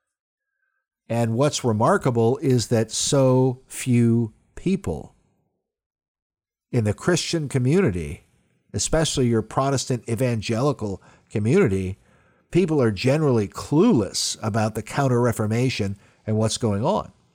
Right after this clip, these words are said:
And this is what I talked about in part when, uh, I did my film review of the movie The Sound of Freedom, which we're gonna talk about now.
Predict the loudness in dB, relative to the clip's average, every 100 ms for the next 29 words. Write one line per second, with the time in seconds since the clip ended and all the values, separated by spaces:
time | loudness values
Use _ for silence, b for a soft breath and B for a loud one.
0 | _ _ -20 _ _ _ _ _ _ _
1 | 0 2 2 2 2 2 2 2 0 -2
2 | 0 0 2 0 -4 0 2 2 0 -2
3 | 0 2 4 2 2 0 0 0 2 2
4 | 2 0 0 2 4 2 2 2 2 0
5 | 0 2 2 0 2 4 4 4 2 2
6 | 0 -2 -2 0 -2 2 4 4 0 -2
7 | -6 -2 0 0 0 0 -2 0 -2 0
8 | 0 2 0 -2